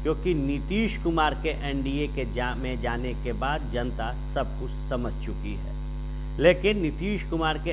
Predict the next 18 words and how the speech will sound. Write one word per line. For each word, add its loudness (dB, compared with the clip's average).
एनडीए 0
में -2
आने -2
के -2
बाद 2
क्या 0
सीएम -2
नीतीश -2
का 0
कद 2
अभी 0
भी -2
वही 0
है, -2
ये 4
बड़ा 2
सवाल 2
है। -4